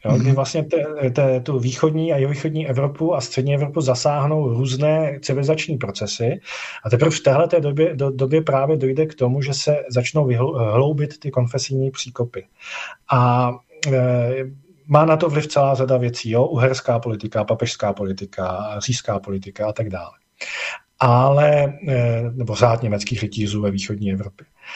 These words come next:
Speaker 1: Ale, eh, tam skutečně k tomuhle tomu dojde. Jo? Dojde k tomu, že se vlastně jakoby rozdělí ten, eh, ten svět konfesijně a je to v podstatě, by se dalo říct, ta největší rána,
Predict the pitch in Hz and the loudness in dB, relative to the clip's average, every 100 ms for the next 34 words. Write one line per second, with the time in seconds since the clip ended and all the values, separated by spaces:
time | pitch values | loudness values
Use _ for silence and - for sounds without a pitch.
0 | - - _ - 120 123 139 139 139 139 | -16 -16 _ 2 6 6 6 6 4 0
1 | - 131 127 123 143 151 180 175 170 185 | -2 0 0 2 0 0 -2 -2 0 0
2 | 175 165 156 165 180 180 156 113 95 - | 2 2 2 2 0 0 0 0 -4 -12
3 | - 113 123 127 131 156 - 143 151 151 | -8 -2 0 2 2 2 0 0 0 0
4 | - 147 139 - 151 139 156 143 120 110 | -2 0 0 0 -2 0 0 2 2 2
5 | 123 113 117 127 120 123 127 117 120 123 | 0 0 -2 0 0 0 -2 -2 0 -2
6 | - 131 - 117 - 117 - 113 107 107 | 0 -2 0 -2 -2 -4 -4 -4 -4 -4
7 | 190 - - - - - 123 123 156 - | -6 -10 -12 -12 -6 2 4 6 2 2
8 | 139 - 156 156 156 165 151 151 160 156 | 0 2 4 2 2 4 4 2 -2 -4
9 | - 147 143 147 151 170 165 127 117 117 | 2 4 4 0 -2 0 2 4 2 2
10 | 117 | 0